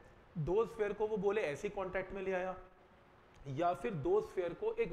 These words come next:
wire से कॉन्टैक्ट में ले आया, क्योंकि wire के through electron transfer हो जाते हैं,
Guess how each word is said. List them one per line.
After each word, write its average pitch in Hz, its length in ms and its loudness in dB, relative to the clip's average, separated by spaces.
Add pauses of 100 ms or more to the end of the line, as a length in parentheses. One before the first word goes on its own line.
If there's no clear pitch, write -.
(100)
wire 170 340 -2
से 240 220 -6
कॉन्टैक्ट 190 460 -4
में 175 100 -8
ले 143 80 -6
आया, 101 200 -10 (580)
क्योंकि 214 180 -4
wire 165 340 -2
के 214 100 -4
through 226 180 -6
electron 190 380 -6
transfer 185 360 -4
हो 180 180 -4
जाते 135 280 -8
हैं, 101 140 -16